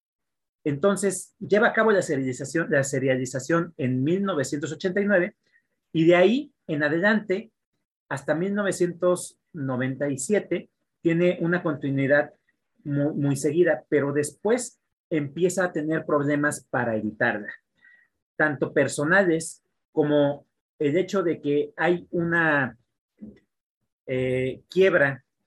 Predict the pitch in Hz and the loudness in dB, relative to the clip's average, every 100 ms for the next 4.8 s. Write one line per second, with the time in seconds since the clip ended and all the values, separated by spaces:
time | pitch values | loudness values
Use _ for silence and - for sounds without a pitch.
0 | _ 131 127 123 123 123 131 _ _ _ | _ -10 -6 -4 -4 -6 -12 _ _ _
1 | _ _ 147 139 139 139 170 170 156 131 | _ _ -4 0 0 2 2 2 2 4
2 | 123 127 127 180 175 147 139 _ 131 120 | 2 2 0 0 0 -4 -4 _ -8 -6
3 | - 156 160 151 135 135 135 135 135 127 | -2 -4 -2 -4 -2 0 2 2 2 2
4 | 127 131 147 185 196 - 220 | 2 2 2 2 0 -4 -6